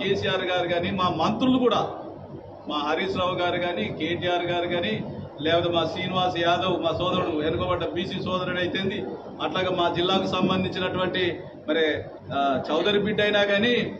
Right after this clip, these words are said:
మా కూనవరంలో పుట్టిండు, పుట్టిండు కాబట్టి మా ఆదివాసి బిడ్డగా మేము అనుకుంటా ఉంటాం. మా, ఆ, అజయ్ కుమార్ గారు కానీ, ఏటీఎంఏ మాకు అసలు,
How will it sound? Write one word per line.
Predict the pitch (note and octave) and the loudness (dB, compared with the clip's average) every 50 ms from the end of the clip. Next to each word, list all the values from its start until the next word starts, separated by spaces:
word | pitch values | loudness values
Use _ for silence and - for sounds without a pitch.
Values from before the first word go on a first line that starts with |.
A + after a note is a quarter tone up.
| - - | -6 -4
మా | D#3 | -4
కూనవరంలో | - - - F#3 G3+ G#3+ G#3+ G#3+ G#3 G#3 G3+ G3+ | -4 -2 -4 -2 2 4 4 4 4 4 4 2
పుట్టిండు, | G3+ G3 F#3+ F#3+ G3+ G3 G3 F#3+ | 2 0 -2 -2 -2 -2 -2 -4
పుట్టిండు | F#3+ F#3+ F#3+ G3 G3 F#3+ | -4 -4 -4 -4 -2 0
కాబట్టి | F#3 F#3 - F#3+ A3 A3 | 0 0 0 0 -2 -2
మా | G3 F3+ | 0 0
ఆదివాసి | D#3+ D#3 D#3+ F#3+ G3 G3 G3+ G3 - - | 2 2 2 2 2 2 2 2 2 0
బిడ్డగా | - - F#3+ F#3 F#3 F#3 | -2 -2 -2 0 2 2
మేము | F#3 F3+ E3+ E3+ | 2 2 2 0
అనుకుంటా | F3 - F3 - - D#3+ | 0 -2 -2 0 0 2
ఉంటాం. | D3+ C#3 B2+ - - - - - - - - - - - - - | 2 2 0 -2 -4 -10 -12 -12 -14 -14 -14 -12 -10 -8 -6 -2
మా, | D3 D3+ D#3 D3+ D#3 D#3 D3 C#3+ - - - - - C3 | 0 2 2 2 2 0 -2 -4 -8 -10 -12 -12 -8 -4
ఆ, | C3+ C#3 C3+ C3+ | 0 0 2 2
అజయ్ | C#3 - G#3 G#3+ G3+ - | 2 2 4 4 4 4
కుమార్ | - G3 G3+ G3 F#3+ G3 | 2 2 4 4 4 2
గారు | G3 F#3+ F#3+ | 2 2 2
కానీ, | F#3 F#3+ G3+ - - C3 C3 - - - - - - C#3+ | 2 2 4 4 4 2 2 0 -2 -4 -8 -4 -2 0
ఏటీఎంఏ | E3+ G#3 A3 A3 B3+ B3 B3 B3 B3 C4 B3+ | 2 2 2 2 2 4 4 4 4 4 4
మాకు | B3+ A#3+ A#3 A#3 A#3 | 4 2 2 2 2
అసలు, | G#3+ G#3+ A3 G#3+ G#3 - | 2 2 2 2 0 0